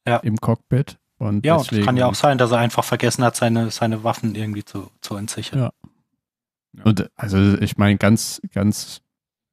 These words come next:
Speaker 2: klar spielt da beides rein. Du, du wirst als Schläfer ide-, oder lernst, dass du ein Schläfer bist und, äh, weißt dann nicht, musst plötzlich gegen deine eigentlichen Artgenossen kämpfen, weißt nicht,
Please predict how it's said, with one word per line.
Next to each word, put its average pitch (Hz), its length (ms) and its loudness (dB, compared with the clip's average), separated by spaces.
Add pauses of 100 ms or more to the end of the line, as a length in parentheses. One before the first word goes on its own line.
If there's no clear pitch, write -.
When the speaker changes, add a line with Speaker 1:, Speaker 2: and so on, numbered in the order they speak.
(300)
Speaker 2:
klar 104 340 4
spielt - 320 -2
da 98 80 2
beides 95 420 0
rein. 87 340 2
Du, 92 360 -2
du 92 500 -2 (300)
wirst - 240 -2
als 98 160 -4
Schläfer 120 580 2
ide-, 120 240 -2
oder 107 300 4
lernst, 110 440 0
dass 117 160 -2
du - 80 0
ein 104 120 0
Schläfer 117 460 0
bist 139 320 0
und, 110 260 2
äh, 113 260 2 (1300)
weißt 117 420 2
dann 110 140 6
nicht, 110 280 4
musst 110 380 4
plötzlich 120 540 2
gegen 117 260 4
deine 104 300 2
eigentlichen 107 560 2
Artgenossen 98 680 0
kämpfen, 107 420 -2
weißt 101 300 0
nicht, 110 220 2